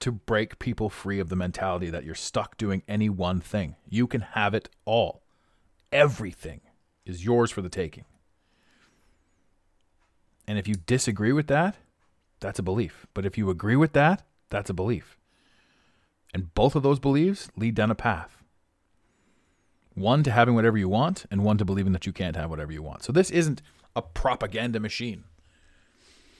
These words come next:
Although sometimes it sounds like that. This is the ultimate in-your-face motivation. This is the get off your ass, stop doubting yourself, stop being whining and sniveling, stop understanding, stop thinking about all the crap that you ever thought about that kept you limited.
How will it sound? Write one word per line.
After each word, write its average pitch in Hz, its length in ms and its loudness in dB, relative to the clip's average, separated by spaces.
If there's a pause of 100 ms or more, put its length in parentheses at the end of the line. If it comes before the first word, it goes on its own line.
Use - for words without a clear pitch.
(800)
Although 123 180 2
sometimes 147 400 2
it 151 100 2
sounds 160 260 6
like 90 160 0
that. - 180 -12 (1120)
This 170 220 0
is 147 80 -4
the 147 180 -4
ultimate 175 420 4
in-your-face 143 560 2
motivation. 123 600 0 (300)
This 143 160 -6
is 135 100 -4
the 127 80 -2
get 135 180 4
off 156 140 4
your 135 140 2
ass, 113 320 2
stop 131 340 0
doubting 120 240 4
yourself, 110 320 -2
stop 135 260 -2
being 131 240 2
whining 113 320 6
and 110 80 4
sniveling, 104 360 0
stop 139 240 -2
understanding, 123 400 2
stop 135 240 -2
thinking 143 260 2
about 120 160 2
all 117 160 2
the 143 80 2
crap 120 280 0
that 110 140 -2
you 104 120 -8
ever 123 180 0
thought 104 240 2
about 98 220 0
that 92 160 -6
kept - 260 -8
you 117 120 2
limited. 95 580 -2